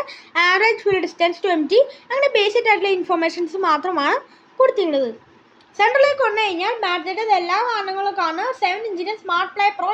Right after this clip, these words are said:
ഇൻഫർടൈൻമെന്റ് സ്ക്രീൻ ആണ്. Android Auto, Apple CarPlay, വയർലെസ് ആയിട്ട് ഫങ്ഷൻ ചെയ്യും. അത്യാവശ്യം വേണ്ട എല്ലാ ഇൻഫർമേഷൻസ് വരുന്നുണ്ട്. ഈ വേരിയന്റിൽ റിവേഴ്സ്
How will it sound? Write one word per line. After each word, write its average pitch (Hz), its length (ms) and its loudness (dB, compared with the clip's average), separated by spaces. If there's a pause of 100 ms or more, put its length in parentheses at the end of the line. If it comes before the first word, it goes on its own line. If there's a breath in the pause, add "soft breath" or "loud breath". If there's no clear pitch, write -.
ഇൻഫർടൈൻമെന്റ് 349 480 -8
സ്ക്രീൻ 349 340 -8
ആണ്. 370 120 -6 (640 soft breath)
Android 523 280 2
Auto, 480 220 -2
Apple 381 240 -2
CarPlay, 370 360 -2
വയർലെസ് 339 280 -2
ആയിട്ട് 349 180 -6
ഫങ്ഷൻ 339 320 -8
ചെയ്യും. 415 240 -10
അത്യാവശ്യം 415 360 -6
വേണ്ട 415 200 -2
എല്ലാ 339 160 -4 (140)
ഇൻഫർമേഷൻസ് 339 580 -8
വരുന്നുണ്ട്. 311 340 -4 (580 loud breath)
ഈ - 20 0 (100)
വേരിയന്റിൽ 440 400 -2
റിവേഴ്സ് 466 340 -4